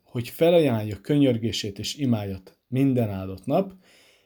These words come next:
és az egyedül szent Isten dicséretét szólja, áldassék, azután kérje minden szüksége betöltését imában és könyörgésben, és végül hálát adjon, köszönetet mondjon az örökkévalónak jóságáért, amiben részesítette,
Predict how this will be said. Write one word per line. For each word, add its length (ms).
és 220
az 260
egyedül 520
szent 440
Isten 420
dicséretét 680
szólja, 680
áldassék, 760
azután 420
kérje 320
minden 320
szüksége 480
betöltését 800
imában 420
és 140
könyörgésben, 800
és 160
végül 340
hálát 420
adjon, 420
köszönetet 580
mondjon 260
az 160
örökkévalónak 840
jóságáért, 720
amiben 300
részesítette, 840